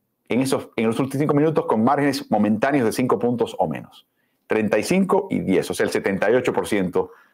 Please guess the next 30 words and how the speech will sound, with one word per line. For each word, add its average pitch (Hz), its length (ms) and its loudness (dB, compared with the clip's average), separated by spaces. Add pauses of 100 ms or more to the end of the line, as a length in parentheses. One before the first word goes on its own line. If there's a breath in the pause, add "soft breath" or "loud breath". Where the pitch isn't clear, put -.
(140)
de 87 520 0 (260)
porcentaje 90 500 -2
ganador. 87 420 0 (260 loud breath)
Obtuvieron 131 480 2
marca 139 300 2
de 113 120 4
dos 151 360 2
y 156 120 2
cero 135 320 2
ante 107 300 0
Dallas 170 400 0 (460 soft breath)
en 123 220 -2
partidos 151 360 2
que 156 120 0
se - 80 -2
definieron 156 420 2
en 135 80 2
su 135 100 0
serie 135 200 2
individual 123 260 4
de 120 80 4
temporada 110 320 0
regular 120 380 0 (640 soft breath)
con 117 220 0
clutch, - 380 -2 (460)
o - 60 -10
sea, 101 260 0
con 92 120 0
la 87 80 -2
chiquita. - 560 -2